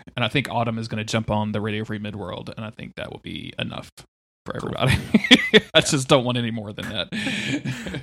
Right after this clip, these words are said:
Speaker 1: <laughs>
Speaker 2: Gonna have the whole household tied up all damn day.
Speaker 1: I'm telling you, man. And it's, like, Sunday afternoon, too, so.
Speaker 2: You need to be chilling out on a Sunday afternoon watching Merlin, like me.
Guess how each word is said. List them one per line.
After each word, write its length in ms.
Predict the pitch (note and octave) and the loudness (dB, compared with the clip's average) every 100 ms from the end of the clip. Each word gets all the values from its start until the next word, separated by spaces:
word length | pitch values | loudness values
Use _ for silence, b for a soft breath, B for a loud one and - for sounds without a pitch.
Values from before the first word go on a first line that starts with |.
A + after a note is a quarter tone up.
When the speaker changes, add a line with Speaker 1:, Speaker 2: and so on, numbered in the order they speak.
| - | -12
Speaker 1:
<laughs> 320 | - C#3 _ | -12 -12 _
Speaker 2:
Gonna 120 | F3 | 2
have 160 | D#3 D3 | 4 4
the 60 | C#3+ | 4
whole 160 | D#3 | 4
household 500 | D#3+ D3+ D#3 - A#2+ | 6 6 4 0 -6
tied 220 | - C3+ | 0 2
up 160 | C3+ C3 | 2 0
all 120 | D3+ | 0
damn 280 | D3 C3 C3+ | 0 -2 2
day. 260 | E3 E3 G#2+ | 2 4 2
Speaker 1:
I'm 120 | A#2 | 2
telling 340 | D3+ D3+ D#3 | 6 8 8
you, 80 | B2 | 6
man. 240 | G#2 G#2+ A#2+ | 2 0 0
And 100 | C3 | 0
it's, 200 | B2+ - | 2 2
like, 160 | D#3 | 2
Sunday 280 | - E3+ D3 | 4 4 4
afternoon, 460 | D3+ A#2+ B2+ C#3 - | 0 -2 -2 -4 -4
too, 300 | E3 B2 A2 | -4 -4 -6
so. 320 | - G#2+ A2 - _ - - - _ _ - - - _ _ _ _ _ _ _ - | -10 -12 -14 -16 _ -12 -12 -12 _ _ -20 -20 -20 _ _ _ _ _ _ _ -8
Speaker 2:
You 80 | |
need 80 | D#3+ | -6
to 60 | D3 | -4
be 80 | C#3+ | -4
chilling 320 | - D3+ D3 | 0 0 0
out 180 | D3 C3 | -2 -2
on 80 | |
a 60 | A#2 | -6
Sunday 300 | - B2+ A2+ | -8 -8 -10
afternoon 400 | A2+ - B2 B2+ | -6 -6 -4 -4
watching 420 | B2 B2+ C3+ A#2+ - | -4 -2 -2 -4 -8
Merlin, 520 | C#3+ B2 C#3 B2 B2+ C#3+ | -6 -2 0 0 -4 -4
like 220 | C#3 C3 | -4 -4
me. 320 | C3 C3+ - | -4 -4 -4